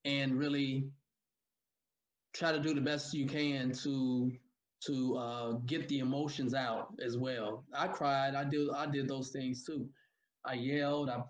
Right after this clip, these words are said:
fast-, you know, all those things. So, uh, and like I said earlier, I journaled too. So it wasn't completely like I kept it all in. I did write and,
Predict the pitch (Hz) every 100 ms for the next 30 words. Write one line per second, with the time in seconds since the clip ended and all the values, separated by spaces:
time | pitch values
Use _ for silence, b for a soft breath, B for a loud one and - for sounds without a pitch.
0 | - 143 143 139 143 165 147 143 160 151
1 | 127 - 123 110 110 - - _ _ _
2 | _ _ _ - 147 127 120 120 - _
3 | - 123 120 110 117 120 123 131 131 143
4 | 127 131 123 120 120 143 131 - - 143
5 | 123 139 131 117 117 131 160 143 131 127
6 | 120 160 156 135 120 120 117 117 113 -
7 | 131 123 120 117 113 110 113 117 120 139
8 | 123 120 120 120 127 - _ _ _ _
9 | _ 120 117 110 -